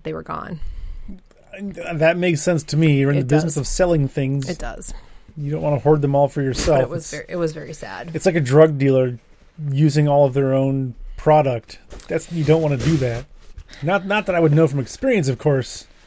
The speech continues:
Speaker 1: So when everybody says, "Oh, it must be great owning a yarn shop. You can have whatever yarn." Well, kind of. Sometimes I get leftovers.
Speaker 2: Well, those, you can't
Speaker 1: Or
Speaker 2: call
Speaker 1: I have to
Speaker 2: those,
Speaker 1: wait.
Speaker 2: you can't call those
Speaker 1: No, they're not
Speaker 2: leftovers.
Speaker 1: leftovers.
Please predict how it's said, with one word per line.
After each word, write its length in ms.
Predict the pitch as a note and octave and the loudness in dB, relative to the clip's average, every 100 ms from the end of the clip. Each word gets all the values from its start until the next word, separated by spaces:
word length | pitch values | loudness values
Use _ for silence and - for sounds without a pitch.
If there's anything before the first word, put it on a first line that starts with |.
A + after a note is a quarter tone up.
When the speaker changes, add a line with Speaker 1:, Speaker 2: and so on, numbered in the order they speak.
| _ - - | _ -20 -14
Speaker 1:
So 380 | - C4 A3+ F3+ | -6 -2 0 0
when 260 | G3 G3+ | 0 -2
everybody 400 | G#3 A3 B3 A#3+ | 0 0 0 -2
says, 480 | A3 C4 C4+ G3 G3+ | -4 -2 2 2 0
"Oh, 300 | C4+ F4+ F#4+ | -2 -6 -6
it 80 | D4 | -6
must 220 | D4+ D#4+ | -8 -10
be 80 | C#4+ | -10
great 320 | B3+ D#4+ - | -10 -10 -10
owning 360 | B3 B3+ C4 B3+ | -10 -8 -8 -6
a 60 | B3 | -6
yarn 300 | C4+ E4+ D4 | -6 -8 -4
shop. 280 | G#3+ G#3+ | -4 -2
You 120 | B3 C4 | -2 -2
can 100 | A#3+ | -4
have 260 | C4 C#4 | -4 -6
whatever 300 | D#4 D#4+ E4 | -6 -8 -8
yarn." 220 | D#4+ - | -10 -6
Well, 120 | F#3+ F#3 | -4 -4
kind 280 | G3+ G3 | -4 -4
of. 100 | G3+ | -6
Sometimes 420 | - A3+ A#3 A#3+ B3 | -8 -8 -6 -6 -6
I 120 | A#3+ | -6
get 180 | A#3+ B3 | -6 -6
leftovers. 640 | B3+ - E3 E3 F3+ - - - - | -8 -6 -4 -6 -8 -12 -20 -20 -14
Speaker 2:
Well, 420 | D3+ C#3+ C3 D#3+ D3 | -10 -10 -10 -12 -6
those, 200 | A#3+ A#3+ | 0 0
you 160 | G#3 F3+ | 0 -4
can't 300 | - G3+ E3+ | 0 2 4
Speaker 1:
Or 100 | G#3+ | 6
Speaker 2:
call 100 | E3+ | 8
Speaker 1:
I 40 | |
have 160 | D#3+ A3 | 8 8
to 100 | C#3+ | 6
Speaker 2:
those, 80 | A#3 | 2
Speaker 1:
wait. 380 | F#3 E3 G3+ G3 | 0 0 -2 -10
Speaker 2:
you 60 | |
can't 280 | - F#3 D#3 D#3 | -8 -6 -4 0
call 140 | C#3+ | 0
those 180 | B2+ A#2 | 0 0
Speaker 1:
No, 260 | C#3 C#3 | 2 2
they're 100 | F#3 | 2
not 200 | G3 A#2+ | 0 0
Speaker 2:
leftovers. 500 | E3 B2 D3+ D3+ | -2 -4 -6 -6
Speaker 1:
leftovers. 60 | D#3 | -10